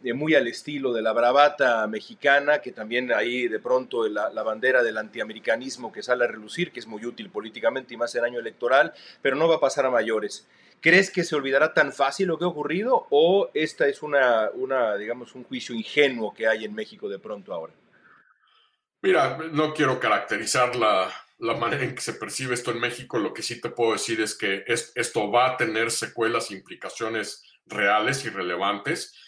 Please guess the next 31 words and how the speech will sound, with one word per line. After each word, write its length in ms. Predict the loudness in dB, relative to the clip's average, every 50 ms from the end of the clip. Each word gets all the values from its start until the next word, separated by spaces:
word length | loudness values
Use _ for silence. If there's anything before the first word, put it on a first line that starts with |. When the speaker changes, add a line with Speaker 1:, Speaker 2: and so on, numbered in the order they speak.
| _ _ _ _ _ _
Speaker 2:
La, 320 | -4 0 2 2 2 2 2
la 140 | 2 2 2
habilidad 760 | 2 0 -2 -2 -4 -4 -2 0 2 4 4 2 0 -4 -8 -12 -16 _
del 280 | -8 -6 -4 -4 -4
gobierno 380 | -4 -4 -4 -2 -2 -2 -2 -6
mexicano 640 | -8 -10 -12 -16 -16 _ 0 0 0 2 0 -2
y 20 | -2
de 100 | -2 0
la 200 | 0 0 -2 -2
propia 420 | -2 0 0 0 0 -2 -4 -2
Casa 280 | -2 -4 -2 -2 -4 -2
Blanca 460 | -2 0 -2 -2 -2 -2 -2 -2 -2
de, 200 | -2 -4 -6 -8 _ _ _
de 460 | -10 -8 -8 -8 -10 -12 -10 -10 -4
Biden 440 | 0 2 2 2 4 2 0 0 -2
en 220 | -4 -6 -6 -10 _ _ _ _ _ _
poder 380 | -6 0 2 2 2 2 0
canalizar 760 | -2 -2 0 0 0 0 -2 -2 -4 -2 0 2 2 2 2
esto 220 | 0 -2 -4 -8 -8
yendo 320 | -6 -6 -4 -4 -6 -4
para 160 | -2 -2 0
adelante 560 | 0 0 2 2 0 0 -2 -4 -6 -8 -8 -10 _ _ _ -20 _ _
determinarán 800 | -4 -2 -2 0 -2 -4 -4 -6 -4 0 0 2 2 2 0
si 120 | 0 -4 -4
se 160 | -4 -6 -6
convierte 760 | -6 -8 -8 -4 0 2 2 2 2 0 -2 -2 -4 -4 -6 -6
en 180 | -6 -6 -4 -6
un 140 | -6 0
verdadero 840 | 0 0 2 2 2 2 2 4 2 2 4 4 2 2 0 -2 -8 _ _
problema 680 | -6 -4 -2 -2 0 -2 -2 -2 0 0 0 0 -2 -2 2
o 360 | 4 4 6 4 4 0